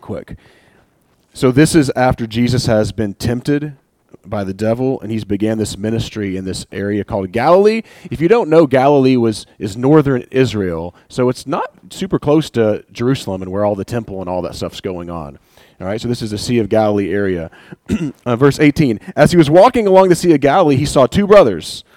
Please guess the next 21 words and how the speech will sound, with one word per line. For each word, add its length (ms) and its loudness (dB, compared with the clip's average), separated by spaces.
Simon, 580 0
who 120 2
is 100 0
called 240 2
Peter, 320 -2
and 140 -4
his 100 0
brother 280 4
Andrew. 580 -2
They 120 6
were 100 4
casting 560 0
a 60 2
net 380 2
into 260 -4
the 100 0
sea, 500 -4
for 140 -6
they 120 6
were 100 2
fishermen. 560 -6